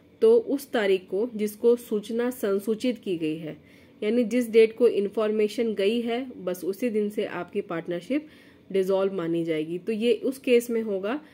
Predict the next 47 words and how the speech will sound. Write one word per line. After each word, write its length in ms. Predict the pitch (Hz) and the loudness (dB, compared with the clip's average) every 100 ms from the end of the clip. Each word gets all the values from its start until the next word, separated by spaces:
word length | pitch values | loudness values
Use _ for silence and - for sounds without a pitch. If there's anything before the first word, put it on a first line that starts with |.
| - - - | -20 -20 -6
जहाँ 220 | 214 226 | -4 0
पे 160 | 220 240 | 2 2
पार्टनरशिप 640 | 208 185 202 220 220 233 | 2 -2 -2 -4 -2 -4
at 280 | - 185 185 180 | -4 -8 -8 -4
will 240 | 208 254 233 | -2 0 0
होगी, 320 | 226 208 240 | 0 -2 -2
यानी 260 | 208 190 196 | -2 0 -2
उनकी 340 | - 190 208 | -2 -2 -2
इच्छा 440 | 196 180 - 240 | -2 -4 -6 -6
पर 280 | 226 240 294 - - - - | -4 -2 -4 -6 -18 -20 -10
भागीदारी 540 | 175 185 196 196 247 | -8 -4 -2 0 0
निर्भर 380 | 254 185 170 170 | 0 -2 -4 -4
करेगी। 460 | 170 160 147 160 165 - - - - - - - - - | -4 -4 -4 -6 -14 -18 -20 -20 -20 -20 -20 -20 -20 -8
इस 140 | 220 214 | -8 -2
सेक्शन 320 | 214 214 226 | -4 -2 -2
में 220 | 214 208 | 0 -2
इतनी 280 | - 202 226 | -4 -4 0
ही 160 | 247 247 | 0 2
बात 300 | 240 233 247 | 0 0 -2
है 160 | 247 | -4
और 220 | 247 185 | -4 -4
आपको 240 | 185 175 185 | -4 -4 -8
पढ़ना 380 | 185 175 190 220 | -6 -4 -4 -2
भी 140 | 226 | -2
इतना 200 | 220 220 | -2 -2
ही 140 | 226 226 | 2 2
है। 240 | 226 240 - - - - 180 | 0 -4 -10 -20 -20 -16 -4
वीडियो 280 | 185 190 196 | 0 2 2
को 100 | 196 | 0
दो 140 | 180 | -2
तीन 220 | 175 190 | -2 -4
बार 140 | 185 180 | -4 -4
सुन 200 | 190 202 | -4 0
लीजिएगा, 540 | 233 226 233 226 233 | 0 4 2 2 0
बेयर 260 | 196 185 185 | 0 0 0
एक्ट 140 | 185 | -2
को 80 | 185 | -4
दो 120 | 175 | -4
तीन 200 | 180 185 | -2 -2
बार 120 | 180 | -4
देख 260 | 165 185 208 | -2 -2 -2
लीजिएगा, 440 | 220 214 202 208 | -2 0 0 -2
आपको 280 | - 175 196 | -6 -8 -10
समझ 300 | 202 190 185 | -6 -6 -4
में 160 | 190 220 | -4 -4
हो 160 | 202 | -4
जाएगा। 420 | 170 165 156 165 | -4 -2 -4 -8